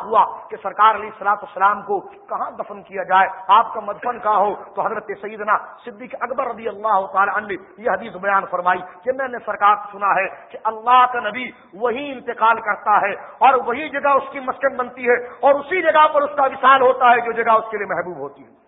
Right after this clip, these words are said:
تو الحمدللہ مدینہ پاک سے محبت میرے آقا نے کی ہے۔ مکہ کی عظمت بھی کسی سے کم نہیں، مکہ کی عظمت بھی کسی سے کم نہیں،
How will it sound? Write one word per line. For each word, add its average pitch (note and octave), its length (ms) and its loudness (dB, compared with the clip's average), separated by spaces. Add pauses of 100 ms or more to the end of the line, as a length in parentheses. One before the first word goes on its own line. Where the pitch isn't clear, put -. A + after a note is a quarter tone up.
(920)
تو E3 80 -6
الحمدللہ A3 800 0 (640)
مدینہ F#3+ 480 -10 (140)
پاک A#3+ 600 2 (880)
سے G#3 100 -8
محبت F3+ 540 -10
میرے G3 340 -8
آقا F3 380 0
نے G3+ 140 -6
کی A3+ 260 -8
ہے۔ A3+ 120 0 (580)
مکہ G#3+ 520 2
کی A#3+ 220 -6
عظمت A3 360 -4
بھی G#3 160 -12
کسی A3+ 320 -16
سے G#3+ 140 -12
کم G#3+ 240 -8
نہیں، D#3+ 240 -14 (580)
مکہ D#3+ 360 -2
کی A3 220 -8
عظمت A3+ 280 -4
بھی D#4+ 440 -4 (220)
کسی C#4 280 -6
سے C#4+ 140 2
کم D#4+ 240 2
نہیں، D#4+ 320 2